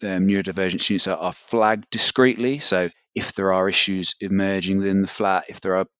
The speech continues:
particular maintenance things which we think may be quite disruptive, we will ensure that they're handled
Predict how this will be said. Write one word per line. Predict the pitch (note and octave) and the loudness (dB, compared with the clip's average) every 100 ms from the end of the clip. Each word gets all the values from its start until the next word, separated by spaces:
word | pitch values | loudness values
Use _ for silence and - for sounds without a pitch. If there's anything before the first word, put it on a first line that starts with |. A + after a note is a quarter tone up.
| - | -2
particular | - - G2+ | -2 0 2
maintenance | F#2+ G#2+ G2+ - G#2 F2 | 4 4 2 2 0 0
things | - G#2 G2+ F#2 | 0 2 2 0
which | - | -8
we | G2 | -8
think | - G2 D#2+ | -4 -4 -2
may | G2 G2 F#2+ | 0 0 -2
be | E2+ | -6
quite | - F#2 | -4 -4
disruptive, | F#2 - G#2 - - F#2 F#2+ _ _ _ _ | -2 -2 -2 -4 -6 -6 -8 _ _ _ _
we | G2+ F#2+ | -8 -4
will | G2 | 0
ensure | F#2+ - G2 F#2+ | 2 2 2 0
that | |
they're | F2+ | -2
handled | E2+ G2+ G2 F#2+ | -2 0 0 0